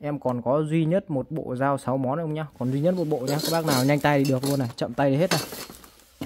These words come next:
Lên mã giúp cho em sẽ là cái bộ dao sáu món nhá. Đấy, bộ dao sáu món. Bữa trước cái, cái mã này bên em đang bán là bộ dao sáu món.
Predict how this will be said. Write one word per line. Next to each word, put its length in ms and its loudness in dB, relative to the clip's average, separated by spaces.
Lên 260 2
mã 200 -4
giúp 200 -4
cho 140 -4
em 100 -6
sẽ 160 -8
là 200 -8
cái 80 -8
bộ 100 -8
dao 420 -6
sáu 340 -2
món 200 -4
nhá. 100 -4
Đấy, 180 -12
bộ 140 -10
dao 200 -4
sáu 240 0
món. 200 -4
Bữa 80 0
trước 260 0
cái, 120 -2
cái 120 -2
mã 60 0
này 260 0
bên 120 2
em 140 2
đang 160 0
bán 220 2
là 220 0
bộ 120 0
dao 180 6
sáu 140 2
món. 220 2